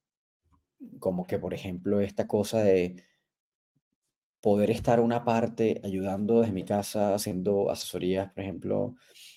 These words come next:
online, y después, bueno, tener que salir a casa de un cliente a visitarlo y trabajar con su perrito, o de repente los sábados estar en una plaza. Entonces, co-, como que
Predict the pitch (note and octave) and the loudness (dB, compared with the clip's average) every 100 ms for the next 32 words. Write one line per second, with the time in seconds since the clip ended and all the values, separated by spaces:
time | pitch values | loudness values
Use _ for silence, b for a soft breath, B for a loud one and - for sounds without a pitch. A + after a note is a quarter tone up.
0 | B - - G2+ C#3+ C#3 C#3 C#3 A#2+ F#2+ | B -12 -4 4 6 8 6 4 4 2
1 | F2+ G#2 F#2+ F#2+ F2+ F2+ E2+ - - G2 | 0 -2 0 0 -2 -4 -10 -10 -4 0
2 | G2 G2+ G2 F#2+ - G2+ F2+ F2+ F2+ F#2 | 2 0 0 -2 -2 -4 -4 -4 -4 0
3 | F#2 F#2 F2+ G2 F#2+ E2+ - F2+ F2 F2+ | 0 0 -2 -4 -4 -8 -6 -4 -2 0
4 | F#2 F2+ F2 E2 - - G#2+ - - B2 | 0 0 -4 -6 -8 -12 -14 -4 -4 -2
5 | B2+ C3+ B2+ C#3+ B B B _ - F2 | -2 2 2 0 B B B _ 0 0
6 | E2+ F2+ - G2 F2+ F2+ F#2 F2+ D#2+ E2 | 0 -4 -4 -4 -2 -2 -4 -4 -4 -6
7 | F2 - A2+ A2+ G2+ - C#3 C#3 b b | -4 4 4 4 -4 -6 -6 -8 b b
8 | b - F2+ F#2+ - | b -6 0 2 0